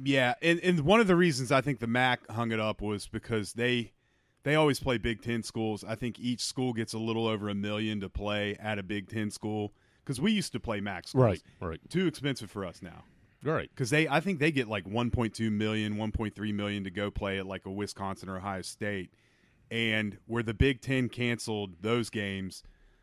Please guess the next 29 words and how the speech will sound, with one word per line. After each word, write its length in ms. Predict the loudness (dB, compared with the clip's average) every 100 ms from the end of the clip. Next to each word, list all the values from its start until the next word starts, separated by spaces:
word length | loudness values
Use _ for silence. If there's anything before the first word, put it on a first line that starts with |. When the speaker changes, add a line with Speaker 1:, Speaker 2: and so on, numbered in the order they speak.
| _
Speaker 1:
I 100 | -6
think 200 | -2 0
they 140 | 2 2
had 200 | 2 -2
thirteen 560 | -2 -2 -2 -2 -2 0
games 280 | 0 -2
scheduled 420 | -2 -2 0 -2 -6
between 360 | -4 -2 0
the 60 | 0
mac 280 | 0 -2 -2
and 80 |
the 60 | -4
Big 240 | -4 -4
Ten 400 | -4 -4 -2 -4 -6
in 160 | -8 -6
that 180 | -6 -10
for 200 | -10 -8
seventeen 640 | -4 -2 -2 -4 -4 -2
million 300 | -2 -2 -4
dollars. 560 | -2 -2 -2 -4 -8 -16 _ _ _ _ _
So 480 | -8 -2 0 -2 -6 _
those 180 | -4 -4
schools 320 | -2 -4 -2
are 120 | -2 0
out 260 | -2 -4
seventeen 540 | -6 -6 -4 -4 -4 -2
million 200 | -2 -2
dollars, 380 | -2 -2 -4
which 240 | -6 -8